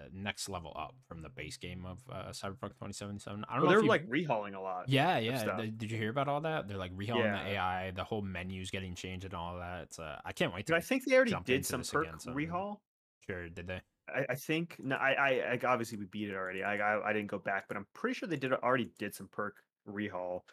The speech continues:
Speaker 2: So this maybe is just an expansion, more of that. Um, yeah, surprised we didn't get Idris there. It was Keanu. It's cool that Keanu's there. I wanna see Keanu, but surprised Idris, um, wasn't there. But yeah, this looks great. Like, man, just, I'm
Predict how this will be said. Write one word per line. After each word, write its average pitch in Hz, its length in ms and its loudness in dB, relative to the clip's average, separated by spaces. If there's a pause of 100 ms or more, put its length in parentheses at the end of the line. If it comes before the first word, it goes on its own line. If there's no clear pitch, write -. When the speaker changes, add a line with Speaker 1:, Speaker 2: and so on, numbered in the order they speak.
(120)
Speaker 2:
So - 100 -4
this 135 180 2
maybe 117 240 4
is 110 120 0
just 107 180 -6
an 98 100 -8
expansion, 104 680 -2
more 104 240 -2
of 92 100 -10
that. 92 400 -6 (420)
Um, 87 500 -8 (520)
yeah, 135 260 6
surprised 160 360 4
we 156 60 4
didn't 151 160 4
get 139 160 0
Idris 120 260 -2
there. 113 460 -2
It 110 120 -2
was 107 280 2
Keanu. 131 680 -6
It's 165 140 2
cool 190 220 8
that 143 160 6
Keanu's 110 320 2
there. 101 160 2
I 107 40 6
wanna 107 260 0
see 101 120 -6
Keanu, 92 460 -10
but 92 180 -8 (400)
surprised 117 420 4
Idris, 123 240 -2 (280)
um, 117 360 -2 (380)
wasn't 135 300 2
there. 143 340 -2 (160)
But 123 100 2
yeah, 120 180 6
this 113 180 2
looks 123 180 2
great. 95 500 -8
Like, 95 360 -6
man, 104 340 0 (240)
just, 120 140 -10 (160)
I'm 139 320 4